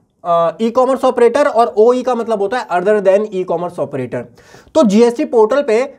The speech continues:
हमारे पास कोई ऐसा ऑप्शन ही नहीं था अभी तक, जहां पर हम e-commerce operator की specifically अलग से रिपोर्टिंग कर सकें, ठीक है? तो इसीलिए हमारे पास ये दो ऑप्शन आते थे, ओई और ई,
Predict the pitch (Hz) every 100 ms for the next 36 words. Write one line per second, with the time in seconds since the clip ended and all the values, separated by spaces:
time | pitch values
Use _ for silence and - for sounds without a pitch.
0 | - 180 202 226 285 277 285 285 277 311
1 | - - 208 - 277 262 339 254 247 254
2 | 262 254 185 269 247 262 - _ 151 190
3 | 190 220 285 311 285 208 240 254 277 285
4 | - 180 185 190 202 202 277 - 185 180
5 | 214 208 208 247 226 165 180 - 208 180
6 | 156 160 285 - 175 - 127 123 113 _
7 | _ _ _ _ _ _ - 170 294 302
8 | - - 220 208 240 220 202 180 180 190
9 | 226 180 196 156 - 165 131 139 160 -
10 | 170 180 220 202 165 196 247